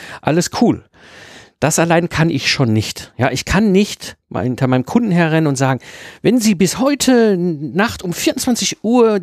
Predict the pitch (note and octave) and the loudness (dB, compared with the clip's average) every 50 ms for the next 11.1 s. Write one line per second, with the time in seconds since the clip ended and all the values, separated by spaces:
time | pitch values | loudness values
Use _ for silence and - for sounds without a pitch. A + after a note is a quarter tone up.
0 | D#3 - F3 F3+ F#3 G3+ A3+ C4 B3 A#3+ A#3+ - - - F#3+ E3+ - - - - | -4 -4 -4 -4 -2 0 0 0 2 0 0 -2 0 -2 -2 -2 -2 -6 -6 -2
1 | - F#3 F3+ E3 E3+ - - F3+ G3+ B3+ C4+ - - - A3+ F#3 A3 A#3 - - | 0 0 0 0 0 0 0 0 2 2 0 -2 -2 -4 -2 -2 -2 -4 -4 -4
2 | G3+ F3 F#3 F3 E3+ D#3 C#3+ - - - - - - - - - - - - - | -4 -2 0 0 0 0 -2 -4 -10 -18 -18 -16 -18 -18 -20 -20 -16 -10 -8 -6
3 | - G#3+ G#3 F#3+ D3+ C3 B2 - _ _ _ _ _ _ _ _ _ _ _ _ | -4 -2 0 0 0 -2 -4 -10 _ _ _ _ _ _ _ _ _ _ _ _
4 | _ _ _ _ - D#3 B2+ - - - - _ _ _ _ _ _ _ _ _ | _ _ _ _ 0 0 0 0 0 -6 -8 _ _ _ _ _ _ _ _ _
5 | _ _ _ _ - - - - _ _ _ - A#2 D#3 F3 E3 _ _ - F3 | _ _ _ _ -20 -20 -20 -20 _ _ _ -2 0 0 0 -2 _ _ 0 0
6 | F3+ C#3+ G#2+ C3+ C3+ - G3 A#3+ A#3+ A3 F#3+ D#3 F3+ G3 G#3 F#3+ - - F3+ G#3+ | 0 0 -2 -6 -8 -6 -4 -2 0 0 0 0 0 2 2 0 0 0 0 2
7 | G3+ G3 E3+ - G3+ G3+ G3 - - F3 D#3+ D#3 E3+ D3+ A#3+ A#3+ A3 F3 F3 F#3 | 2 2 2 2 2 0 0 -2 -2 -2 0 0 0 0 0 0 0 0 0 0
8 | F#3 D#3 B3 A3+ - - - - G#3 F3+ E3 G3+ G3 G3 G3+ F3 - _ _ _ | 2 2 2 2 2 0 0 0 0 2 2 0 2 2 0 -2 -4 _ _ _
9 | - - F3+ F3+ F3 E3 D#3 D#3 D3+ B2 G2+ - _ - - - - - - - | -2 0 2 2 2 2 2 0 -2 -4 -6 -10 _ -20 -20 -18 -18 -18 -18 -20
10 | - - - _ _ _ - A#2+ B2 A#2 D3 D3 C#3 - C#3 C#3 F3 F#3+ G3+ A3+ | -20 -20 -20 _ _ _ -4 -2 0 2 2 2 2 2 2 2 2 2 2 0
11 | G#3 | -2